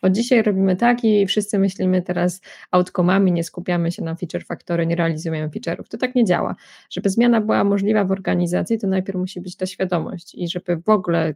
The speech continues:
to się zadziało, to gdzieś około osiemdziesięciu procent osób musi chcieć tej zmiany, bo inaczej, y, to sfejluje, dlatego tak dużo, w sensie nie powiedzie się, tak dużo z tych zmian, e, transformacji agile'owych kończy się fiaskiem, bo tak naprawdę,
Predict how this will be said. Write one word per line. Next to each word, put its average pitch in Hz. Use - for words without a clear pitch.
to 180
się -
zadziało, 175
to 214
gdzieś 202
około -
osiemdziesięciu 196
procent 185
osób 220
musi 196
chcieć -
tej 175
zmiany, -
bo 240
inaczej, 233
y, 185
to 196
sfejluje, 196
dlatego 170
tak 180
dużo, 180
w -
sensie -
nie 175
powiedzie 170
się, -
tak 170
dużo 170
z 170
tych 170
zmian, 170
e, 170
transformacji 175
agile'owych 165
kończy 175
się 185
fiaskiem, 185
bo 180
tak -
naprawdę, 180